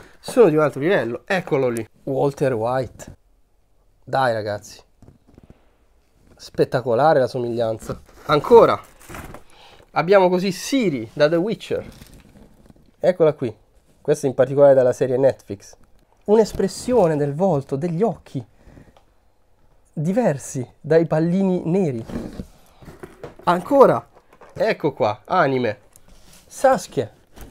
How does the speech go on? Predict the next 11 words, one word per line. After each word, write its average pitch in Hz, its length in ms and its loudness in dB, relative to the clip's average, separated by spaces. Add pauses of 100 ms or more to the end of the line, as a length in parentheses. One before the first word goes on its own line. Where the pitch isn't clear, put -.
(420)
Sasuke 208 680 0
caricaturale. 127 920 2 (480)
Confezione 143 640 0
fighissima. 165 880 -2 (1800)
Ma 190 260 2
con 214 160 -6
un'espressione 214 640 -4
nel 247 180 -4
volto, 120 400 0
un 151 180 -6
volto 175 580 2